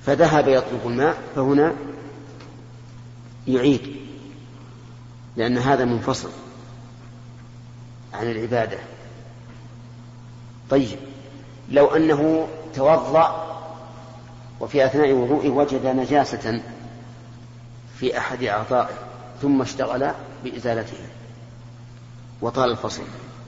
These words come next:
نعم، فهل تنقطع الموالاة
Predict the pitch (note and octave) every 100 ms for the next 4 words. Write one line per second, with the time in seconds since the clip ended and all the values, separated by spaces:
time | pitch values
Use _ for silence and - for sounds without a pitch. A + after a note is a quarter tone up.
0 | - - - - - - - - - -
1 | - - - A#2+ - C#3+ - - - -
2 | - - - - A#2 A#2 C#3+ - - -
3 | - - - - B2+ - - - - -
4 | - - - C#3 D3+ D3+ C3+ - - -
5 | - B2+ B2 - D3 D3 C3+ C#3+ C3 B2
6 | B2+ B2+